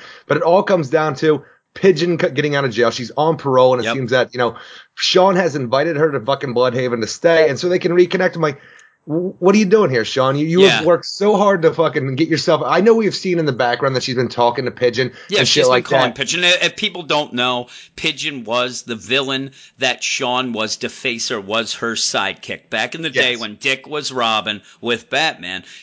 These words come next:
Speaker 2: uh, Sean, his now girlfriend, was the villain Defacer who was Pigeon's sidekick. And
Speaker 1: Yeah.
Speaker 2: had, and since then, she's got, she's reformed. She started the support group for other villains called the
Speaker 1: Runoff.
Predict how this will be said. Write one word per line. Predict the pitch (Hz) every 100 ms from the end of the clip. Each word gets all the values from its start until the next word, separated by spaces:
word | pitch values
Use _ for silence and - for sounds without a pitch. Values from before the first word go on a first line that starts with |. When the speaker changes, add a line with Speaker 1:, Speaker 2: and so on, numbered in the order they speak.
| _ 117
Speaker 2:
uh, | 104
Sean, | 98 - 131 127 123
his | 110 117 110
now | 117 117 120
girlfriend, | 117 131 127 - 110 98 92
was | 101 101 110 -
the | 104 113
villain | 92 90 110 110
Defacer | 113 - 135 131 104 101
who | 101 101
was | 92 104 101 - -
Pigeon's | - 113 90 101 90 - - -
sidekick. | - 214 247 - 113 - -
And | 131 131
Speaker 1:
Yeah. | 127
Speaker 2:
had, | 127 113 120 -
and | 131 123 120 - _ -
since | - 190 196 -
then, | 123 120
she's | - 113 107 -
got, | - 98 -
she's | - 110 92
reformed. | 95 - 180 190 170 - -
She | - 113
started | - - 127 131 131
the |
support | 101 - - 156 151 -
group | 151 151
for | - 104
other | 131 120 107
villains | 110 139 135 -
called | 107
the | 98
Speaker 1:
Runoff. | 131 139